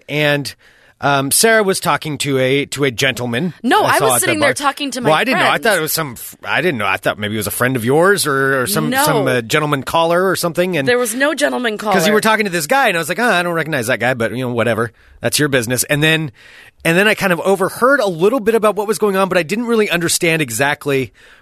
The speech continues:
Speaker 1: what the story was until, till afterward, and I still don't really know 'cause you didn't exactly explain it.
Speaker 2: Well,
Speaker 1: So,
Speaker 2: I'm still
Speaker 1: so,
Speaker 2: confused
Speaker 1: so
Speaker 2: as to
Speaker 1: say
Speaker 2: what
Speaker 1: what it
Speaker 2: happened.
Speaker 1: is that happened last night.
Speaker 2: Okay, so we're sitting there,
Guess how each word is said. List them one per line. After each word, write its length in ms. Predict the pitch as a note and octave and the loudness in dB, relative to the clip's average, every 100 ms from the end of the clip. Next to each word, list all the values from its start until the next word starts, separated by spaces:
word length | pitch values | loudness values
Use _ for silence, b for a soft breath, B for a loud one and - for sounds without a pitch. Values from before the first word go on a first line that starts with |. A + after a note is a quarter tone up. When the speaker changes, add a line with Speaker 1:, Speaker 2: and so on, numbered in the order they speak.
| b - | b -12
Speaker 1:
what 440 | A#2 B2 D#3 - | -6 0 0 0
the 80 | C#3 | -4
story 340 | - D3+ B2+ | 0 2 0
was 460 | A2 A2 F2 D#2 - | 0 0 0 -4 -8
until, 600 | A#2 A2+ C#3+ C3 B2+ - G#2 | -6 -2 0 2 0 -4 -10
till 160 | - D#3 | -4 0
afterward, 320 | G3+ G#3 G3+ | 0 0 0
and 100 | F#3 | 0
I 80 | E3+ | 0
still 300 | - - C#4 | -4 -2 0
don't 160 | C4 D3 | 2 0
really 180 | D#3+ D3+ | 0 2
know 300 | D#3+ B2 A2+ B - | 2 0 -4 B -8
'cause 140 | D#3+ | -6
you 60 | D3+ | 0
didn't 160 | G3+ | 0
exactly 420 | F3 C#3 E3 D3 A#2+ | 0 -2 -2 -2 -4
explain 420 | - - C3 F#2+ | -4 -4 -4 -4
it. 120 | - | -2
Speaker 2:
Well, 100 | E4 | 0
Speaker 1:
So, 80 | E3+ | 2
Speaker 2:
I'm 120 | E3+ - | 2 -2
still 300 | G#4+ - C#4 | -4 -2 -2
Speaker 1:
so, 200 | C4 G#3+ | 0 0
Speaker 2:
confused 280 | G#3 A3 F3+ | 2 0 0
Speaker 1:
so 160 | - G#3 | 0 0
Speaker 2:
as 60 | F#3 | 2
to 60 | |
Speaker 1:
say 180 | E3+ D4+ | 2 2
Speaker 2:
what 100 | A#3+ | 2
Speaker 1:
what 140 | A#3+ | 0
it 40 | A3 | 2
Speaker 2:
happened. 120 | F3+ | 0
Speaker 1:
is 120 | D#3 | -2
that 120 | D3 | -4
happened 480 | - C3 G#2+ A2 E2 | -4 -4 -4 -8 -8
last 240 | F#2 D#2 G2+ | -8 -8 -8
night. 160 | F#2+ | -4
Speaker 2:
Okay, 260 | - F4 C#4 | -2 0 -2
so 180 | - C#4 | -2 -2
we're 100 | F#4 | -2
sitting 300 | - D4+ B3+ | -2 -2 0
there, 240 | G#3 G#3+ | 2 0